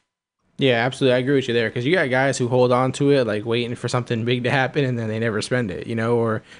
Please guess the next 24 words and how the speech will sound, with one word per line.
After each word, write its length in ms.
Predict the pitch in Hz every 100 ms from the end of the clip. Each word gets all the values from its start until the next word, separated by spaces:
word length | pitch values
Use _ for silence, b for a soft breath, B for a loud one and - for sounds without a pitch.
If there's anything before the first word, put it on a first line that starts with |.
| B
they 100 | 123
wait 240 | 123 127
too 180 | - 139
long 300 | 123 123 131
and 80 | 120
they're 100 | 113
losing 320 | 131 123 120
games 320 | 117 123 127
because 360 | 123 113 131 123
of 100 | 123
it, 240 | 120 120
or, 160 | 101 98
you 120 | 127
know, 120 | 117
not 160 | 107 113
making 240 | 110 113
the 80 | 104
proper 320 | 101 107 107
adjustments 460 | 98 98 113 123 117
because 260 | 117 123 120
of 80 |
it. 180 | 117 110
So, 280 | - 95 92 b b b b -
um, 440 | 92 95 98 117